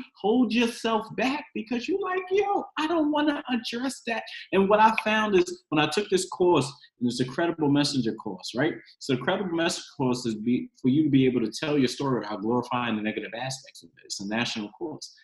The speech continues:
You go out and you speak and you tell them that you went to prison or whatever the case may be, whether domestic violence, whatever.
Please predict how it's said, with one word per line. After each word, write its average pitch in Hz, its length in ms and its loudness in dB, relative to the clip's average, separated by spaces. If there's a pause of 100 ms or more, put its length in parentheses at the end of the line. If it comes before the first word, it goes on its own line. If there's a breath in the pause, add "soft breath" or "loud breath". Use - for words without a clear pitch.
(180 soft breath)
You 113 100 -4
go 110 160 2
out 113 200 0
and 110 120 0
you 101 80 -4
speak 117 360 -4
and 98 80 -4
you 98 80 -6
tell 117 160 -4
them 113 160 -2
that - 160 -8
you 107 80 -4
went 104 100 -8
to - 80 -20
prison 151 380 -2
or 117 100 0
whatever 117 300 0
the 107 80 -4
case 113 180 -4
may 107 60 -4
be, 110 200 0
whether 107 280 -2
domestic 104 560 -10
violence, 127 340 -2
whatever. 113 300 -6